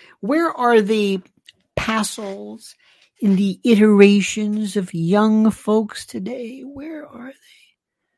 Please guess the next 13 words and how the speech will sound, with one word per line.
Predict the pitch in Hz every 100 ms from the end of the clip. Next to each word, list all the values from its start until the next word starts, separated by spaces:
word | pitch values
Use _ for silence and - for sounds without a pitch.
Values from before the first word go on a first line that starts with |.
| _ _ _ _ _ -
Where | 254 -
are | 196 202
they? | 208 214 226 _ _ _ _ _ _ _ _ _ _ _ _ _ -
Who | - 226 202 - _ _ _ -
march | 156 202 202 180 - - - - _ _ _ _ _ _ _ _
and | 202 208
they | 208 -
counter | - - 214 226 190 208
the | 190 202
George | 151 110 202 208 208 190
Floyd | - - 175 180 190 196 196 196
moment. | 190 185 190 196 190 214 _ _ _ _ _ _ _ - -
They | 156 214 214 214 214